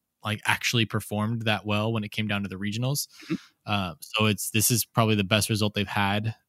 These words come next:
Speaker 1: with a regional, and they took Dignitas to seven games. Uh, Dignitas has been playing much better
Speaker 2: Mm-hmm.
Speaker 1: lately, and then so that is a good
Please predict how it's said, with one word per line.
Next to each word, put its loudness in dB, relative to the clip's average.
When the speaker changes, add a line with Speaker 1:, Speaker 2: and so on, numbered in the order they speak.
Speaker 1:
with 2
a 4
regional, 4
and 4
they 4
took 2
Dignitas 0
to 2
seven 2
games. 6
Uh, 4
Dignitas 4
has 4
been 0
playing 0
much 6
better 2
Speaker 2:
Mm-hmm. 6
Speaker 1:
lately, 4
and 2
then -6
so 2
that 6
is 4
a 4
good 6